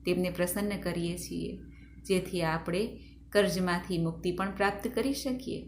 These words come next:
અને ઘરમાં સુખાકારી પણ રહે. પિતૃદોષના લક્ષણ પણ આપણે જાણી લઈએ.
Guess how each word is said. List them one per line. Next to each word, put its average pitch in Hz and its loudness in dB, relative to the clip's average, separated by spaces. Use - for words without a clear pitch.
અને 175 2
ઘરમાં 165 0
સુખાકારી 160 -4
પણ 160 -4
રહે. 170 -4
પિતૃદોષના 254 8
લક્ષણ 208 2
પણ 214 2
આપણે 202 4
જાણી 196 0
લઈએ. 170 0